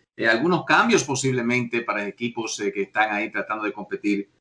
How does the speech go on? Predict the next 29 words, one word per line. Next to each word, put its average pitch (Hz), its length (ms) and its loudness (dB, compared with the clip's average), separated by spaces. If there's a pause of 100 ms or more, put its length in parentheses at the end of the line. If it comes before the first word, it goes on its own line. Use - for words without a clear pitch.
(180)
con 117 240 2
el 98 80 4
equipo 101 400 -2
de 95 60 0
los 90 180 -6
Yankees, 127 720 2 (280)
al 107 220 2
igual 104 520 2
que 113 100 0
los 101 240 -4
Dodgers 117 520 2
que 90 300 -2
se - 140 -12
fortalecen, 104 920 0
eh, 85 260 -8 (420)
ya 104 360 4
activaron 101 440 2
a 92 120 -4
Corey 104 260 2
Seager, 135 680 4 (260)
A - 40 -2 (160)
J 98 220 4
Pollock 107 320 -2
también 101 280 -8
está 98 200 -6
de 98 80 -4
camino, 113 460 -2
David 110 340 -4
Freese 117 460 0